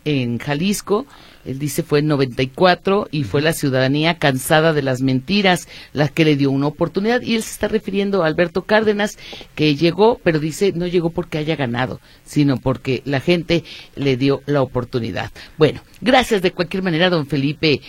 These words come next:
eh, Sarmiento. Sin duda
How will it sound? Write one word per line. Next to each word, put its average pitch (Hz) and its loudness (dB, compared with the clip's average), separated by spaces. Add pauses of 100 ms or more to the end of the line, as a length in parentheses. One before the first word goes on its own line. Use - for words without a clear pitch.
(300)
eh, 104 -4 (460)
Sarmiento. 170 0 (380)
Sin 190 6
duda 233 4